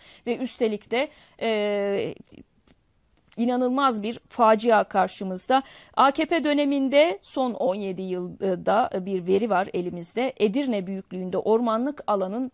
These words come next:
yok edildiğini görüyoruz. Bir istatistik ekranınızda, bu bilançoyu daha iyi anlayalım diye.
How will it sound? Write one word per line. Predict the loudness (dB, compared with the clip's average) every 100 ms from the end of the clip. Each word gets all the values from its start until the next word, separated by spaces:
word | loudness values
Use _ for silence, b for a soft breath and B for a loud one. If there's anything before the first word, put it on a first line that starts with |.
| -8
yok | 0 0 0
edildiğini | -6 -6 -8 -8 -6 -2 -4 -4 _ _ _ _ _ _ -4
görüyoruz. | -2 -2 -4 -6 -14 -20 B B _
Bir | -2 0
istatistik | -4 -6 -4 -6 -4 -6 -6 -18 -20 -20 -20 _ -6
ekranınızda, | -4 -2 -4 -4 -8 -4 0 0 -4 _ _ b b -6
bu | -2
bilançoyu | 4 4 4 0 -2 2
daha | 2 2
iyi | 0 -2
anlayalım | -2 -4 -4 -4 -8
diye. | -4 -4